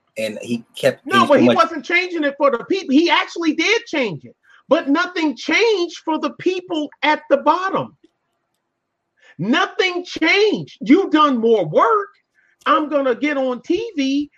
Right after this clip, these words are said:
Speaker 2: and say all this other stuff, but nothing changed. One thing I will give Adolf, one thing I will give Shekel Gruber,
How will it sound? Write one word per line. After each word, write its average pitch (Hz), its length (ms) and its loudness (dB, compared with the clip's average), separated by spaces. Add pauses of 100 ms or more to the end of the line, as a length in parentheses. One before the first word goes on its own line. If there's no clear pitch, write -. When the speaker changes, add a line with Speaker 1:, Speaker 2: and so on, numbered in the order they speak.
(180)
Speaker 2:
and 262 140 2
say 294 280 0
all 269 220 2
this 247 280 -4
other 403 320 -4
stuff, 208 400 -8 (400)
but 277 240 0
nothing 240 800 -2 (260)
changed. 339 680 -8 (220)
One 370 360 0
thing 339 400 -4
I 294 200 4 (120)
will 277 360 0
give 269 440 -2 (180)
Adolf, 277 640 2 (280)
one 254 240 -2
thing 294 200 -2
I 285 120 2
will 269 320 0
give 285 260 -2
Shekel 285 480 -2
Gruber, 330 440 -6